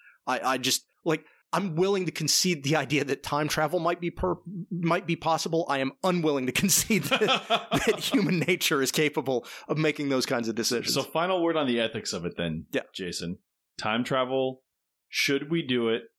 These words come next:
Speaker 2: Is it stupid to do it? Is it not stupid to do it? We're accepting that it can happen. Should we do it?
Speaker 1: <sighs> That's a, it's a really thorny question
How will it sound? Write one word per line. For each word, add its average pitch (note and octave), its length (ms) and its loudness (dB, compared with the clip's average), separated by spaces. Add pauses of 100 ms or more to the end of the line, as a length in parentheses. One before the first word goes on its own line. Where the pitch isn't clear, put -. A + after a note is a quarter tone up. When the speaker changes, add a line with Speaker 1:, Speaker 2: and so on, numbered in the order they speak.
(260)
Speaker 2:
Is G#2+ 100 -2
it G#2 100 -2
stupid D3+ 380 -2
to E3 80 -4
do E3+ 180 0
it? E3+ 140 -2
Is A#2+ 140 -2
it - 100 -2
not G#2+ 320 -2
stupid F#2 360 -4
to - 60 -12
do C2+ 220 -4
it? - 80 -4
We're G#2+ 120 -2
accepting C#3 360 -4
that D3 120 0
it D3 60 -4
can D3+ 120 -4
happen. G#2+ 480 -4 (500)
Should A2 240 -2
we G2+ 80 0
do F2 200 -2
it? - 140 -8 (1400)
Speaker 1:
<sighs> - 60 0 (460)
That's D3 220 0
a, B2+ 220 -4 (320)
it's C#3+ 180 0
a C3 60 2
really D3+ 840 0 (280)
thorny C3 340 0
question A2 680 -2